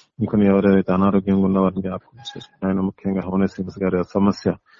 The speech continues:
ఆ అకౌంట్ ట్రాన్స్‌ఫర్ సమస్య గురించి ప్రార్థిస్తుంటున్నాం నాయన. సహాయం చేయండి ప్రభా. తిరిగి నాయన ఆయనకి ట్రాన్స్‌ఫర్ ఉన్నట్లు సహాయం చేయండి ప్రభా. మీరు తండ్రి, ఎవరికి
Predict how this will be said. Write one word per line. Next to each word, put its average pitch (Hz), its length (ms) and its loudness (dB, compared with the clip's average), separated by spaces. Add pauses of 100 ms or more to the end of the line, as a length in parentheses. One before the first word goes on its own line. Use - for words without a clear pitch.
(340)
ఆ - 120 -2
అకౌంట్ 104 340 2
ట్రాన్స్‌ఫర్ 98 460 0
సమస్య 92 320 -4
గురించి 90 300 -10
ప్రార్థిస్తుంటున్నాం 92 840 -4
నాయన. 90 180 -4 (160)
సహాయం 92 300 -10 (100)
చేయండి 92 260 -10
ప్రభా. 90 240 -2 (160)
తిరిగి 107 320 2 (600)
నాయన 101 200 4 (100)
ఆయనకి 98 380 2
ట్రాన్స్‌ఫర్ 101 480 2
ఉన్నట్లు 101 300 2 (100)
సహాయం 82 380 -6
చేయండి 76 260 -14
ప్రభా. 85 300 -6 (260)
మీరు 90 200 -4 (420)
తండ్రి, 95 180 -2 (100)
ఎవరికి 95 240 2